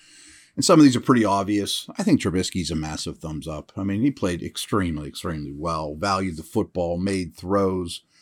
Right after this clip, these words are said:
very nice level of aggressive, but not too aggressive.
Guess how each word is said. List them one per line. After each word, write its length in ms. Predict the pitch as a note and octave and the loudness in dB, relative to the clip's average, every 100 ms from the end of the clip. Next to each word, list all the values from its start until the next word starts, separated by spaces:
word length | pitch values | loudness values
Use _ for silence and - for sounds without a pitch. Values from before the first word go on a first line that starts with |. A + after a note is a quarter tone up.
| _ - | _ -4
very 380 | G2+ B2 A#2 | 2 4 6
nice 280 | A2 G#2+ G#2 | 4 2 -2
level 480 | G2 G#2 G2 G2+ F#2+ | 0 0 2 0 0
of 120 | F2+ | -2
aggressive, 580 | F#2 F2 G2+ F#2+ G#2 F#2 | -4 -2 0 0 -2 -2
but 140 | F2 | -4
not 200 | F#2 G2 | -2 -4
too 260 | - G#2+ F#2+ | -2 0 0
aggressive. 600 | E2+ F#2 F2+ G2 F#2 - | 0 -2 -2 -4 -8 -12